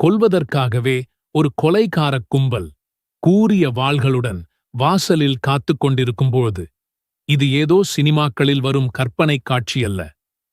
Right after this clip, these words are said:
இதுதான் ஆயிரத்து நானூறு ஆண்டுகளுக்கு முன்பு இஸ்லாமிய ஆண்டின் சஃபர் மாதத்தில் அல்லாஹ்வின் தூதர் நபி முஹம்மது ஸல்லல்லாஹு அலைஹி வஸல்லம் அவர்கள் சந்தித்த நிஜம்.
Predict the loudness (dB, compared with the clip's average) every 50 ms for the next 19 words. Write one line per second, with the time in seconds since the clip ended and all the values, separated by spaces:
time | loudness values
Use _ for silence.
0 | _ _ -2 0 0 2 2 0 0 -2 -4 -8 -12 _ _ _ _ _ _ _
1 | _ _ _ 0 0 2 4 4 4 4 2 2 0 0 0 0 2 0 2 2
2 | 4 4 4 4 4 2 2 0 0 2 2 4 4 2 0 0 -2 -2 0 0
3 | 0 0 0 0 -2 -4 -6 _ _ _ _ _ _ _ -8 -6 -6 -2 0 2
4 | 2 2 2 2 0 0 0 0 0 0 0 0 0 0 -2 -4 -4 -2 -4 -4
5 | -4 -2 -2 0 0 0 -2 -2 -2 -2 -2 -4 -6 -4 -4 -4 -4 -4 -8 _
6 | _ _ _ _ _ _ -4 -2 0 0 2 2 2 0 0 0 -2 -2 -2 -2
7 | -2 -2 -2 -2 -4 -4 -6 -8 _ _ _ _ _ _ -4 -2 0 0 0 0
8 | 0 0 0 0 -2 -2 -2 -2 -4 -2 -2 -2 -2 -2 -2 -2 -2 -2 -2 -2
9 | -2 -2 -2 -4 -4 -6 -8 -14 _ _ _ _ _ _ -2 0 2 2 2 2
10 | 2 2 0 -2 -2 -2 -4 -6 -4 -2 -2 0 0 0 0 -2 -2 -4 -4 -4
11 | -2 -2 -2 -2 -4 -4 -4 -2 -2 -2 -2 -4 -4 -4 -4 -2 0 -2 -2 -2
12 | -4 -6 -8